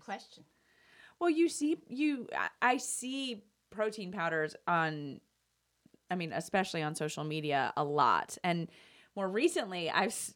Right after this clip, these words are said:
Speaker 2: <laughs> been getting this ad. I don't even know who the company is for, but I've been getting this ad that pops up that's like, uh, it basically, the gist of it is, like, this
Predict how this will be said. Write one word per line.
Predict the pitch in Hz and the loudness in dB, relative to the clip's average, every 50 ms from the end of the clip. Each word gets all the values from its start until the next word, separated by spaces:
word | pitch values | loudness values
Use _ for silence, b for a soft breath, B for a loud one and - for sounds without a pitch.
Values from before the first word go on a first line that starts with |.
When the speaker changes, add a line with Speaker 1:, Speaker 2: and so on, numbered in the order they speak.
| 202 | -16
Speaker 2:
<laughs> | - _ | -6 _
been | - 269 214 208 | 0 0 0 2
getting | 196 277 214 220 240 226 | 4 4 4 4 2 0
this | 208 190 - - - | 0 -2 -2 0 4
ad. | 160 175 185 180 - | 6 8 8 8 8
I | - 175 196 | 8 6 6
don't | 240 277 | 6 4
even | 285 262 226 214 | 2 0 0 0
know | 202 190 202 | 2 2 2
who | 214 190 | 0 0
the | 180 | -4
company | - - - 196 196 190 185 180 175 165 | -6 -4 -4 -4 -2 -2 -4 -2 -2 -2
is | 160 156 - | -2 -2 -4
for, | - - 175 170 156 151 | -4 -2 0 2 2 2
but | - 160 160 | 2 2 2
I've | 156 | 2
been | 160 165 165 | 2 0 0
getting | 160 190 190 208 208 190 | 0 2 2 2 0 0
this | 170 165 - - | -2 -2 -4 0
ad | - - 285 277 233 214 | 4 6 6 6 6 6
that | 190 - - - | 4 0 0 2
pops | - 185 180 - - | 2 2 2 2 2
up | 214 202 - - | 0 0 0 -2
that's | 170 165 - | -6 -6 -2
like, | - 170 151 - - b b b b b b b b b b b b b b b b b _ _ | -2 -2 -2 -2 -6 b b b b b b b b b b b b b b b b b _ _
uh, | 185 175 156 135 - - - _ _ - _ | 2 2 2 2 -2 -6 -10 _ _ -2 _
it | 220 214 | 0 4
basically, | 233 302 359 320 - 269 - 208 190 175 165 160 151 | 6 6 6 6 4 -2 0 0 0 2 2 0 -2
the | - 175 185 175 | -2 0 0 0
gist | 175 165 - 214 226 247 254 - - | 0 -2 2 4 4 4 4 0 -2
of | 185 151 147 | -2 0 0
it | 143 131 127 - - | 0 0 -2 -2 -4
is, | - 160 156 156 147 156 175 | -2 0 0 0 0 -2 -2
like, | 170 147 143 139 143 - - _ _ _ _ | 0 0 2 0 -2 -6 -10 _ _ _ _
this | 196 196 170 165 - | -4 -4 -2 -2 -4